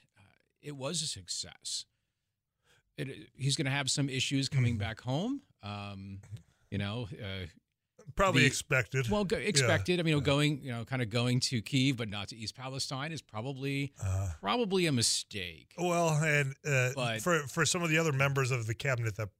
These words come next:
Speaker 2: probably could have been to East
Speaker 1: That,
Speaker 2: Palestine
Speaker 1: that
Speaker 2: a
Speaker 1: could
Speaker 2: little
Speaker 1: have at least
Speaker 2: sooner.
Speaker 1: done that and
Speaker 2: Yeah.
Speaker 1: to take some of the, the, the
Speaker 2: Yeah, the,
Speaker 1: yeah,
Speaker 2: the, the
Speaker 1: take some of the hit. But still, I,
Speaker 2: Uh-huh.
Speaker 1: I think it was pretty successful
Speaker 2: Mm-hmm.
Speaker 1: and shows, uh, is real symbolic. And then to have,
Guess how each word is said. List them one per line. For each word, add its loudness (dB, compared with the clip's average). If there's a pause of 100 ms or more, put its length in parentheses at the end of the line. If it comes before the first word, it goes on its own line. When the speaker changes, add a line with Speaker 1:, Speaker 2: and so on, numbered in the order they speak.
Speaker 2:
probably -4
could -6
have -4
been 0
to 0
East -2
Speaker 1:
That, 0
Speaker 2:
Palestine 0
Speaker 1:
that 2
Speaker 2:
a 2
Speaker 1:
could 2
Speaker 2:
little 2
Speaker 1:
have 4
at 4
least 8
Speaker 2:
sooner. 4
Speaker 1:
done 4
that 4
and 2
Speaker 2:
Yeah. 6
Speaker 1:
to 4
take 2
some 0
of 2
the, 0
the, -12 (100)
the -12
Speaker 2:
Yeah, 4
the, -4
Speaker 1:
yeah, 0 (100)
Speaker 2:
the, -4
the 4
Speaker 1:
take 4
some 2
of 0
the 2
hit. 2
But -4
still, 2
I, -8
Speaker 2:
Uh-huh. 4
Speaker 1:
I 2
think 0
it 2
was 4
pretty 0 (400)
successful 0
Speaker 2:
Mm-hmm. -2
Speaker 1:
and -2
shows, -6
uh, -12
is -2
real -4
symbolic. -2 (240)
And 0
then 2
to -2
have, -8